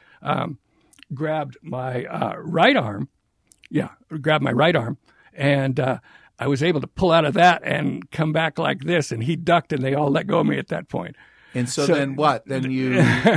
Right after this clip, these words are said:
Speaker 2: left the premises, or?
Speaker 1: Yeah, yeah, then I walked, well, I went out in the parking lot and we had some more discussions with some of the other Muslims, and then I, then I went, I was, I was about a block and a half away when they arrested me,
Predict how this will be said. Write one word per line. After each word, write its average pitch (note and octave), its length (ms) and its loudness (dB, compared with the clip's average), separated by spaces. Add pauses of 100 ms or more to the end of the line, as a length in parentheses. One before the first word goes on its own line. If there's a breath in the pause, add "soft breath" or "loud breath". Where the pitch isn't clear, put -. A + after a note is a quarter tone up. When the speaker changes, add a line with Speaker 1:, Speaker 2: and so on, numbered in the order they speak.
Speaker 2:
left C#3+ 260 2 (220)
the C3 280 -2
premises, F#3+ 680 -8
or? G#2 280 -12
Speaker 1:
Yeah, E3+ 280 -6
yeah, D#3+ 200 4
then C#3+ 160 0
I D3+ 80 0
walked, C#3+ 320 -6 (240)
well, F3 180 4
I D#3 160 0
went E3 240 0
out D3 80 0
in D3+ 60 -2
the - 80 -10
parking C#3+ 340 0
lot A#2 220 -6
and B2+ 80 -4
we B2+ 300 -6 (160)
had C3+ 260 -4
some C3 120 0
more C3+ 180 2
discussions C3 520 -2
with B2+ 100 -2
some C3+ 200 2
of C3+ 80 2
the C3+ 80 0
other C3 140 -2
Muslims, - 420 -6
and - 100 -8
then - 100 -10
I, A#1+ 100 -10 (100)
then E3 120 -6
I - 60 -6
went, E3 260 -6
I D3 80 -8
was, D#3 200 -8 (420 loud breath)
I - 80 -2
was D#4+ 120 4
about E3 300 2
a - 40 -4
block D#3 420 -2
and C#3 80 -2
a - 40 -2
half C3+ 180 -4
away - 260 -4
when - 160 -12
they - 80 -14
arrested - 340 -14
me, - 120 -20